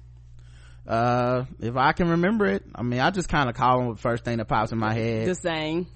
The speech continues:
Speaker 1: To be honest, but I will try to remember. Advertising feedback. This is from Emil who says, "Hey, Rod and Karen. I just wanted to write in and tell people about three podcasts that I've been paying for,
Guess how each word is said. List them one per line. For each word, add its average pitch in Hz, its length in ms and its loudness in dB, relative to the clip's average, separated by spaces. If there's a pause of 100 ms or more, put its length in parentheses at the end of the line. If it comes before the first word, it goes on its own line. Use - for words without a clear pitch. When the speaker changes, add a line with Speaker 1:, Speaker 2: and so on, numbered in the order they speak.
(320)
Speaker 1:
To 107 80 -4
be 113 180 0
honest, 110 460 -2
but 104 360 -4
I 113 220 0
will 113 120 -2
try 98 200 -4
to 98 80 -4
remember. 104 400 -6 (440)
Advertising 185 640 8
feedback. 147 500 2
This 160 120 2
is - 60 -16
from 156 140 2
Emil 151 400 6
who 160 80 4
says, 143 240 2
"Hey, 160 180 6
Rod 139 240 8
and 131 80 -2
Karen. 151 340 2 (280)
I 143 80 6
just 156 140 0
wanted 156 240 4
to 131 100 2
write 143 300 6
in 147 140 4
and 131 100 -2
tell 143 240 4
people 139 240 2
about 120 280 4
three 151 160 2
podcasts 139 540 4
that 120 100 0
I've 131 120 4
been 131 160 0
paying 139 300 2
for, 131 380 2